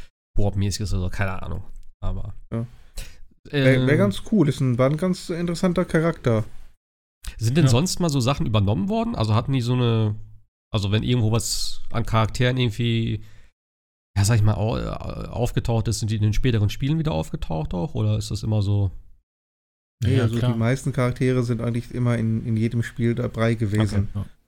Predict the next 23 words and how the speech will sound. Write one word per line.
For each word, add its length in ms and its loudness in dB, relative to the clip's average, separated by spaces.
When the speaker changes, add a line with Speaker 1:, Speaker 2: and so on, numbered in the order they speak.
Speaker 3:
ja. 60 -2
Ja. 80 -6
Speaker 2:
Wobei 180 2
jetzt 220 -2
ausgerechnet 640 -2
hier 460 0
viele 420 -2
alteingesessene 800 0
Charaktere 920 -2
ähm, 200 0
haben's 340 0
nicht 240 2
so 260 -4
wirklich 380 -4
ins 140 -4
Spiel 340 -6
geschafft, 440 -2
weil 60 0
man 120 0
ja 100 0
hauptsächlich 520 -2
mit 140 0
den, 320 0